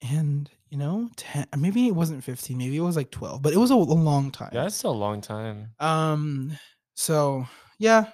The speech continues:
Speaker 1: you know, rest in peace,
Speaker 2: Mm.
Speaker 1: Max,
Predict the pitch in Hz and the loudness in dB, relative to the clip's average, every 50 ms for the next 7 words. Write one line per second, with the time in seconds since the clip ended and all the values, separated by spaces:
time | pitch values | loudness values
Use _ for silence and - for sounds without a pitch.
0 | _ _ _ _ _ _ _ _ _ - 165 165 170 170 175 180 165 _ - 147 | _ _ _ _ _ _ _ _ _ -6 -2 -2 0 0 -2 -4 -6 _ -4 -4
1 | 143 - - 175 165 - 160 147 147 156 156 - - - - - _ _ _ _ | -2 -2 -2 -2 -2 0 0 0 0 0 0 -2 -4 -4 -6 -10 _ _ _ _
2 | _ _ _ _ 127 127 120 120 120 117 120 135 139 131 127 123 123 120 110 - | _ _ _ _ -16 -12 -12 -10 -10 -8 -6 -2 0 2 2 2 2 0 -2 -6
3 | - - - - - - | -10 -12 -10 -8 -8 -10